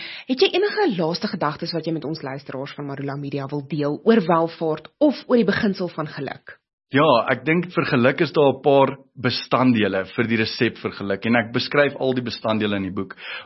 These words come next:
Speaker 2: maar die mees belangrikste bestanddeel is dat jy moet jou droom najaag. Jy moet doen waarvoor jy geplaas is op hierdie aarde om te doen. En dit kan vir jou sustainable long-term happiness gee,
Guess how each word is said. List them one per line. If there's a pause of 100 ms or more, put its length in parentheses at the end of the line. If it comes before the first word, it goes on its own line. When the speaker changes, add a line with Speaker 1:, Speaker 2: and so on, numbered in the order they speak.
Speaker 2:
maar
die
mees
belangrikste
bestanddeel (520)
is
dat
jy
moet
jou
droom
najaag. (360)
Jy
moet
doen
waarvoor
jy
geplaas
is
op
hierdie
aarde
om
te
doen. (340)
En
dit
kan
vir
jou
sustainable
long-term
happiness
gee,